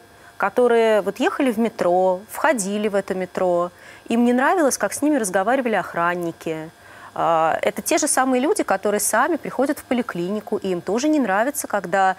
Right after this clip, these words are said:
им приходится ждать перед кабинетом, или когда доктор может уделить всего лишь двенадцать минут на прием первичный. И такое впечатление, что это совершенно другие люди.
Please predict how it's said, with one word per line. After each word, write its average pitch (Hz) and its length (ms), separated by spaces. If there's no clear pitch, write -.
им 202 120
приходится 247 480
ждать 180 320
перед - 240
кабинетом, 185 680
или 170 100
когда 175 300
доктор 202 320
может 190 300
уделить 190 320
всего 185 200
лишь 175 140
двенадцать 180 420
минут 185 240
на 190 80
прием 170 400
первичный. 170 640
И 220 40
такое 311 260
впечатление, 370 520
что - 140
это 247 100
совершенно 294 500
другие 262 360
люди. 220 420